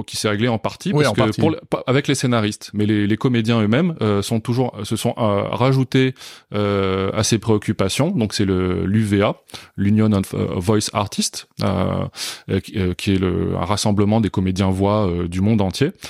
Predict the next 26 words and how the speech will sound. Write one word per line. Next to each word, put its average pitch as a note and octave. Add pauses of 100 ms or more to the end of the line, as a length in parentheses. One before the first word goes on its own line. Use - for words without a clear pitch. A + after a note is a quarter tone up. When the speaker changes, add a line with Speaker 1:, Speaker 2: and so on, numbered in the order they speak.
(320)
Speaker 1:
euh, F#2
et A2+
qui A#2
ont, B2+
justement, G2+
qui -
sont G#2
venus, G2+
qui -
ont F#2+
écrit G#2
des, F#2
des F#2+
textes, -
justement, G#2
pour G2+
exprimer G#2+
également G#2
leurs A2
préoccupations, A2 (380)
euh, F#2+
sur, B2
euh, F#2+ (880)
le, G#2
le G#2+
non-contrôle, B2